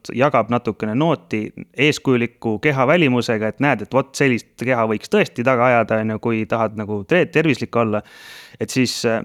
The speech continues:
mõlemad on ju okei, et väga paljud inimesed käivadki lihtsalt metsajooksu tegemas ja,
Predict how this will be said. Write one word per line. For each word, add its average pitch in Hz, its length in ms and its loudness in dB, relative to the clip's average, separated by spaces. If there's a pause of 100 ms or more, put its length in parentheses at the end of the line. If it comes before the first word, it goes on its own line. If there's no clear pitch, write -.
mõlemad 123 580 2
on 117 220 2
ju 113 140 0
okei, 113 400 0
et 95 160 -10
väga 139 180 4
paljud 139 280 2
inimesed 139 280 0
käivadki 127 480 0
lihtsalt 139 300 -4
metsajooksu 143 520 0
tegemas 127 380 2
ja, 123 220 2